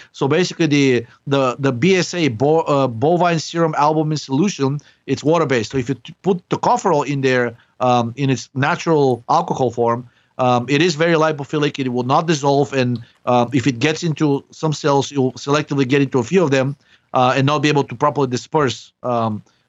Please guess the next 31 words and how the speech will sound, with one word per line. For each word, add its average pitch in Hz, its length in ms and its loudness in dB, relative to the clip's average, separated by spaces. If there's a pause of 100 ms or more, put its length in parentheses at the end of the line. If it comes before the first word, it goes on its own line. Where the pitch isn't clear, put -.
homogeneously 139 800 -2
and, 123 160 -2
and 123 140 -2
affect 127 280 -2
all 139 100 2
the 127 80 -2
cells. 107 220 -6
So 135 100 -6
they 139 100 2
used 170 320 4
a 147 60 2
few 170 360 2 (300)
water-soluble 156 920 0
versions, 139 560 -2
like, 127 240 -2
uh, 127 80 2
I 120 40 0
think 147 200 0
the 135 120 2
tocopherol 151 500 0
succinate 175 600 0 (340)
and 120 120 0
tocopherol 143 440 0
phosphate, 151 540 -2 (400)
but 135 80 2
they 160 100 0
confirmed 185 480 0
that 175 60 4
it 165 60 4
was 151 100 0
the 156 140 -4